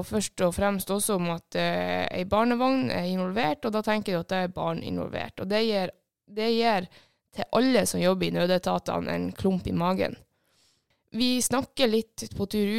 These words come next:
ut om, om, om det, men hun Therese og makkeren min, hun jobber med veldig,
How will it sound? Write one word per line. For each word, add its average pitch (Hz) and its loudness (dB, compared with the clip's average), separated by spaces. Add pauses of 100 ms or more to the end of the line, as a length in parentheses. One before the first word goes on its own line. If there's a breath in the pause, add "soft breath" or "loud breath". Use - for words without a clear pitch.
ut 180 -4
om, 180 -2
om, 202 0 (160)
om 240 2
det, - -4 (320)
men 220 2
hun 233 4
Therese 233 0
og 175 2
makkeren 202 -2
min, 175 -2
hun 220 2
jobber 226 2
med 180 -4
veldig, 208 0